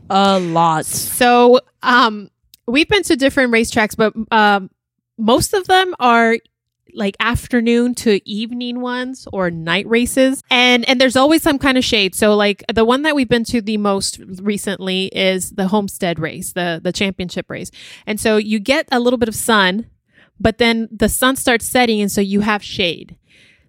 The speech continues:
Speaker 2: This particular race, we did not take into account that where we were sitting, which was right at the entrance or beginning of the, s-, the,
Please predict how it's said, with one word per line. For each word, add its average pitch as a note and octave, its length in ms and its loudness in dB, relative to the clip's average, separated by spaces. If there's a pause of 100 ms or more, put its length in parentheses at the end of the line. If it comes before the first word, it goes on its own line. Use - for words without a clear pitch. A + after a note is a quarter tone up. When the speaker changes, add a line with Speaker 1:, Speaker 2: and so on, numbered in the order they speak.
Speaker 2:
This B3 240 2
particular D4+ 560 0
race, G#3+ 340 0
we G#3+ 140 -4
did B3 240 0
not C4+ 180 0
take A#3+ 260 -4
into A3 300 -2
account F#3 540 -6
that F#3+ 180 0
where F#3+ 140 0
we G#3 120 0
were C4+ 140 -2
sitting, F#3+ 400 -4
which F#3+ 260 -8
was F#3 380 -6
right B3+ 440 -2
at G#3+ 340 -2 (320)
the G#3 120 0
entrance G#3 400 -4
or G3+ 80 2
beginning G3+ 360 -4
of F#3+ 100 -8 (200)
the, G3 100 -4
s-, F3+ 200 -6
the, F#3+ 300 -4